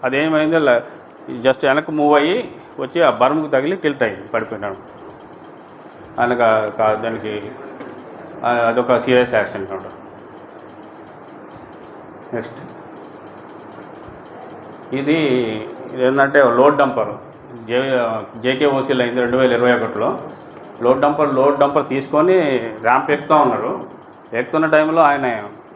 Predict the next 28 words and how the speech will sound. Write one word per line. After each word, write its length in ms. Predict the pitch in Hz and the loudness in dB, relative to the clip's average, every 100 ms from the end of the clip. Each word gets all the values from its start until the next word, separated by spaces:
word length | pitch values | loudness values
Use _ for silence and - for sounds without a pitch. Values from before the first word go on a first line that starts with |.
| - - - | -20 -20 -12
ఏంటంటే 280 | 123 139 139 | -6 -2 2
ఆయన 440 | 131 120 110 104 104 - - - | 2 0 -4 -6 -10 -14 -16 -8
సెల్ 220 | - 131 | 0 0
ఫోన్ను 640 | 151 165 151 147 165 175 120 | 2 2 4 2 2 2 0
అది 160 | 110 | -2
అంటే 480 | 110 120 143 110 98 - - - 120 | -4 2 4 4 0 -10 -20 0 4
కాన్షియస్‌గా 460 | 143 165 160 - | 4 4 0 0
లేడు, 120 | 123 113 | -2 2
అలర్ట్‌గా 340 | 131 160 160 | 2 2 2
లేడు 260 | 123 113 104 | 2 0 -2
మనిషి. 340 | 113 117 107 - - - - | -4 -6 -10 -18 -20 -20 -10
just 200 | 123 117 - | -10 -8 -2
స్లో 220 | 127 160 | 4 6
అయిపోయింది 360 | 156 156 135 | 4 2 -2
బండి. 300 | 123 110 117 | 0 -2 -2
స్లో 240 | 151 135 151 | -2 2 6
కాగిన 260 | 147 143 | 6 4
తర్వాత 280 | 135 139 156 226 151 110 - - - - | 0 -2 0 0 -2 -4 -10 -20 -20 2
రివర్స్ 280 | 143 156 - | 4 4 2
వచ్చేసింది 360 | 131 110 101 104 | -4 -6 -6 -6
ఆ 20 | |
గ్రేడియంట్లో. 500 | 104 131 123 101 98 - - - - - - - - | -2 0 0 -4 -10 -14 -20 -20 -20 -20 -20 -20 -2
బండి 200 | 117 139 | 0 4
almost 320 | 131 147 165 - | 4 4 0 0
న్యూట్రల్‌కి 340 | 147 160 156 | -2 0 0
వచ్చేసి 260 | 151 165 190 | -2 2 0
వెనక్కి 200 | 165 139 | 2 -2
వచ్చేసింది. 400 | 135 110 104 | -4 -8 -8